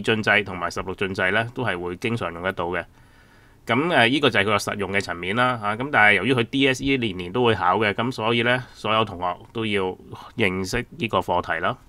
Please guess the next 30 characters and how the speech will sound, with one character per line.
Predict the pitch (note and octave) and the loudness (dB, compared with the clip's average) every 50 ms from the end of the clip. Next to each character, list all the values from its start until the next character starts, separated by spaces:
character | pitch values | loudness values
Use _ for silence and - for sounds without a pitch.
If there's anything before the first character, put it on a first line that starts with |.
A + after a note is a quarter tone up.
| - _ _ _ - _ _ _ _ _ _ _ _ _ _ _ _ _ _ _ _ _ _ _ _ | -20 _ _ _ -20 _ _ _ _ _ _ _ _ _ _ _ _ _ _ _ _ _ _ _ _
咁 | - A#2+ B2+ D3+ | -6 -4 -4 -2
首 | - B2+ A#2+ B2+ | 0 0 0 0
先 | - C#3+ C#3+ | 0 -2 -2
呢， | D3+ D3+ | -2 -2
想 | C3+ - A2 A2+ A2 | -2 -2 -4 -2 -2
講 | A#2 A2+ | -2 0
吓 | A2+ G#2 | 0 0
啲 | G2+ A2+ | -2 -2
英 | A#2 A#2 A2+ A#2 A2+ A2 | 0 0 0 0 -2 -4
文 | F#2 E2 F2 F#2 | -4 -6 -6 -8
喎。 | F#2+ F2+ E2 - _ _ _ _ _ _ _ _ _ _ - | -8 -10 -10 -12 _ _ _ _ _ _ _ _ _ _ -10
嗱， | - G2 | -10 -8
咁 | - C3+ D3 | -4 -4 -2
畫 | E3 D3 B2+ C3+ | 2 4 4 4
面 | C#3 C#3+ C#3+ | 4 0 -2
所 | - A#2 C#3 | 0 -2 0
見 | C3+ C3 A#2 A#2 | 0 0 0 0
呢， | B2 B2+ C3 | 2 0 -2
就 | - A#2 | -2 -4
係 | F#2+ F#2 F#2+ F#2+ F#2 | -4 -4 -4 -4 -6
講 | - - G2 G2 A2 | -6 -4 -4 -4 -2
咗 | A2+ A#2 | 0 -2
二 | A#2 B2 A#2 G#2+ G2 F2+ | -2 -2 -4 -6 -8 -6
進 | - G#2 G2 G2+ | -6 -6 -6 -4
制 | F#2+ G#2+ G2 G2 | -2 -2 0 0
啊、 | G2 F#2+ F#2+ | 0 0 0
八 | - G#2 G2 G2 | 0 -2 -2 -2
進 | - - G2+ G2+ | -4 -6 -6 -6
制、 | G2 G2+ G2 | -4 -6 -6
十 | F#2+ - | -6 -6